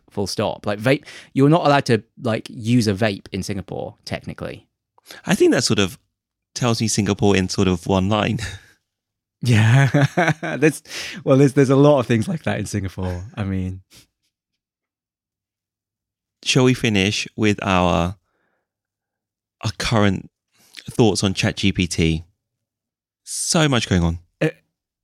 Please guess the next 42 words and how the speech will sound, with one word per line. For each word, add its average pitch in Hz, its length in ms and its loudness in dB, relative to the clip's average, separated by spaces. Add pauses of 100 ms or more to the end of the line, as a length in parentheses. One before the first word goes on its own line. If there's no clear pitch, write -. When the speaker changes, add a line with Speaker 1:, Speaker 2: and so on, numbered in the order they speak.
(120)
Speaker 1:
oh, 117 180 2
man. 107 220 0
To, 151 200 -2
okay, 113 220 0
to, 117 160 -2 (200)
to 139 100 -2
sum 135 240 2
it - 80 -6
up, 107 260 0
I 117 80 2
remember 175 300 2
we 139 220 4 (120)
talked 156 220 -4
about 131 180 -4
Chat - 220 -4
G 117 100 -6
P 110 140 -6
T 104 240 -2 (120)
in 104 140 -2
a 95 60 -4
pre-chat. 87 580 -6 (1160)
And 113 120 2
at 127 120 2
the 120 60 -2
time, 120 420 2
I 113 100 -2
felt 113 240 -2
like 104 160 -4
I 104 60 -4
was 98 120 -4
relatively 98 640 -4
on 98 160 -8
top 110 240 -6
of 101 80 -8
the 92 80 -10
situation 98 640 -6
'cause 104 120 -8
I 107 60 -4
played 107 260 -2
around 101 260 -2
with 90 100 -10
it 87 200 -8